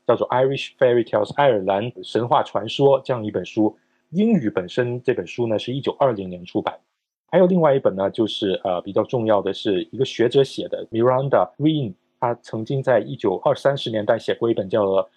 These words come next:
《凯尔特神话》的这样一本书。第一个呢，我发现就是，呃，翻译水平本身的问题，那不是去指责译者，而是说这些爱尔兰古代的故事对于中国现代的译者来说，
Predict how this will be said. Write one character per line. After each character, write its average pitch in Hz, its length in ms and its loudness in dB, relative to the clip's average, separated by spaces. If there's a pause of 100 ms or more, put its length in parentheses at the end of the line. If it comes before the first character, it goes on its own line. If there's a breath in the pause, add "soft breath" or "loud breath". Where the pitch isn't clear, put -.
《凯 - 220 0
尔 139 200 4
特 139 240 -2
神 - 240 -2
话》 170 340 0
的 104 80 -4
这 101 80 -4
样 101 140 -2
一 - 20 -8
本 92 160 -8
书。 92 320 -8 (460)
第 202 160 2
一 156 80 4
个 135 140 4
呢， 101 180 -4
我 90 140 -10
发 104 180 -2
现 98 240 -8
就 107 140 0
是， 95 380 -4
呃， 90 260 -2
翻 165 280 2
译 175 160 0
水 - 380 -6
平 - 320 -14
本 123 140 -2
身 101 160 -4
的 98 80 -4
问 95 180 -4
题， 98 160 -6
那 110 160 2
不 - 160 -4
是 139 140 -4
去 131 120 -8
指 - 280 -10
责 95 160 0
译 139 180 -4
者， - 240 -4 (300 soft breath)
而 113 120 4
是 131 140 -2
说 131 340 4 (140)
这 123 140 2
些 98 280 4 (120)
爱 147 100 -2
尔 127 120 2
兰 95 180 -4
古 87 180 -12
代 131 220 2
的 98 100 -4
故 151 260 -2
事 95 360 -2 (300)
对 127 160 4
于 110 360 0 (180)
中 143 160 0
国 113 180 2
现 139 280 -2
代 113 140 -2
的 101 60 -4
译 107 140 -8
者 101 140 0
来 85 120 -8
说， 92 360 0